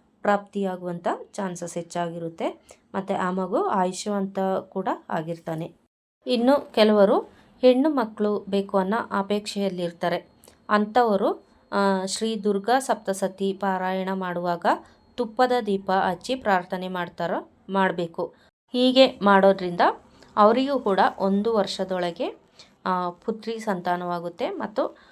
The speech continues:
ಆ ಮಗು ದೈವ ಭಕ್ತಿಯಿಂದ ಕೂಡಿರುತ್ತೆ. ಇನ್ನು ಯಾರಿಗೆಲ್ಲ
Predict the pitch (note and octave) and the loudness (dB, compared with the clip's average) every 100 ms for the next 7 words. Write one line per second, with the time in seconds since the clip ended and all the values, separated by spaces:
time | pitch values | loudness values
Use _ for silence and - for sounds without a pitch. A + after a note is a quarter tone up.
0 | _ - F#3+ G3 G3 E4+ - _ - F#3+ | _ 2 4 4 2 -2 -6 _ -12 0
1 | G3+ G#3+ B3 A3 G3 - G3 F3+ G#3 D#4+ | 0 2 -2 -2 -4 -6 -8 -6 -6 -6
2 | - _ - F#3 F3 E3+ E3 E3+ - _ | -10 _ -10 -8 -6 -8 -8 -8 -10 _
3 | _ _ _ _ - A3 D4 - - _ | _ _ _ _ 2 4 4 0 -14 _
4 | G#3 G3+ A3 B3+ A3+ G#3 G3 F#3+ | 6 8 8 4 0 0 0 2